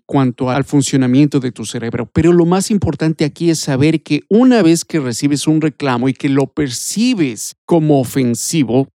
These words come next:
en tu cerebro se va a activar un sistema de alarma preguntándote: "¿Qué está pasando?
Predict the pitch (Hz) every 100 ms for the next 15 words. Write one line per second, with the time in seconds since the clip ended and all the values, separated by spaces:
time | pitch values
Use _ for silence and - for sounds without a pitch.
0 | _ - 170 - 165 - 139 160 180 175
1 | - 139 139 - 139 143 160 147 135 117
2 | - 165 185 180 147 120 113 120 143 151
3 | 143 - 131 131 127 - 143 113 - -
4 | _ _ _ _ - 269 240 - 180 151
5 | 151 147 180 180